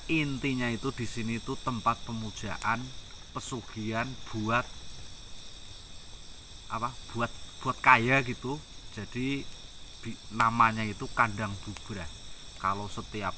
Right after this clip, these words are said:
tahun harus renovasi rumahnya sendiri.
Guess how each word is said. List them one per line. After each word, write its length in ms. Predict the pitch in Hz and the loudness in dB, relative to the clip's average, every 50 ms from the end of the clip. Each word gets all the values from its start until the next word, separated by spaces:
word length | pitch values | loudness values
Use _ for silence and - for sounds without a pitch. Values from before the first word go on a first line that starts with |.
| - - | -2 0
tahun 320 | - 92 98 107 117 120 120 117 - - - 104 | 2 2 4 2 0 -2 -4 -6 -8 -8 -6 -6
harus 320 | 101 101 101 107 117 110 - 104 101 | -6 -4 -4 -4 -4 -4 -4 -4 -2
renovasi 720 | 107 107 107 104 110 107 95 - 104 92 - - 110 104 - 104 104 | -2 0 0 0 0 -2 0 0 0 0 0 -2 -6 -6 -6 -6 -4
rumahnya 440 | 107 113 107 104 98 98 98 98 95 | -4 -2 0 0 0 0 0 -2 -4
sendiri. 400 | - 98 87 90 90 87 87 | -4 -4 -4 -4 -4 -6 -6